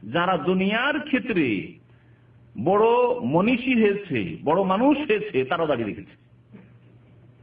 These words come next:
এটা এখানে উল্লেখযোগ্য কথা। তাহলে দাড়ি হচ্ছে পুরুষদের পূর্ণাঙ্গতা, কামালিয়াত তাদের। দেখেন,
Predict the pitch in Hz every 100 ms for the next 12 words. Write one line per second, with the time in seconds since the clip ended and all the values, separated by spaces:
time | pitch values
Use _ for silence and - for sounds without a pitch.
0 | - - - - 107 127 139 143 - 123
1 | 135 95 95 90 82 - - - - -
2 | - - - - - - - - - -
3 | 151 185 151 147 165 233 247 247 254 247
4 | 240 233 180 240 214 - 220 220 220 254
5 | 240 - - 113 _ _ _ - - -
6 | - _ _ _ - - 170 226 247 262
7 | 196 - 131 95 95 - - - - _
8 | _ - - _ _ - - - - -
9 | - - - - - - - - - -
10 | - 131 147 170 170